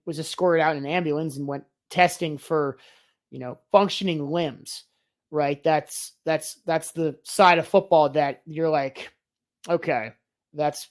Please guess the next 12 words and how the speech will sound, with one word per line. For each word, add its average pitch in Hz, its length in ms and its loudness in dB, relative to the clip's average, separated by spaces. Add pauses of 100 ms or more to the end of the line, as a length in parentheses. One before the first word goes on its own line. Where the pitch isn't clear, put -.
that's 156 240 -4
why 160 240 4
flag 151 320 0
football 147 300 -2
is 135 100 -4
in 143 80 -8
the 139 80 -6
Olympic 135 320 -8
sports - 420 -8
now." 117 220 -14 (100)
But, 147 280 -2 (1080)
um, 120 360 -6